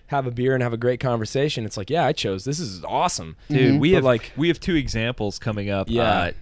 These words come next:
Speaker 2: Uh, two stories that we can't talk about right now that just, like, it, it's funny how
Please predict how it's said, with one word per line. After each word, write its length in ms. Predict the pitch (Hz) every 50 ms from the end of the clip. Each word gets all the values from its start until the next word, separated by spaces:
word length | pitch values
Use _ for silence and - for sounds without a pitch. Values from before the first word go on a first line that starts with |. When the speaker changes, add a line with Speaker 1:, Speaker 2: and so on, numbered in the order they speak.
| - -
Speaker 2:
Uh, 40 | 120 104 -
two 160 | - 170 156
stories 340 | - - 135 127 123 120 107
that 60 | 113
we 80 | 104 110
can't 220 | - 127 117 110
talk 180 | - 113 104 101
about 180 | 98 98 95 90
right 160 | 92 92 87 92
now 180 | 95 92 92
that 200 | 92 90 87 73
just, 340 | 92 98 98 92 - - - - - - - - - _
like, 200 | - 107 98 95 - - - - - - - - - - - - - - - - - -
it, 160 | - 131 131 117
it's 160 | 143 139 -
funny 260 | - - 170 165 160
how 420 | 151 139 143 135 127 120 117 113